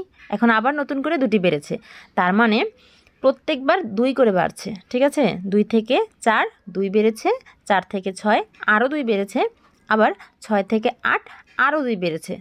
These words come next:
তাহলে আমরা পরের সংখ্যাগুলোও কি দুই দুই করে বাড়িয়ে বাড়িয়ে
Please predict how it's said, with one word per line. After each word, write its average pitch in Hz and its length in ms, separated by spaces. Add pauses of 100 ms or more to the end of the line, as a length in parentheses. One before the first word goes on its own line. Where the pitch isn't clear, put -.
তাহলে 196 240
আমরা 196 260
পরের 220 360
সংখ্যাগুলোও 269 600
কি 294 180 (400)
দুই 208 280
দুই 226 260
করে 202 260
বাড়িয়ে 180 360
বাড়িয়ে 226 300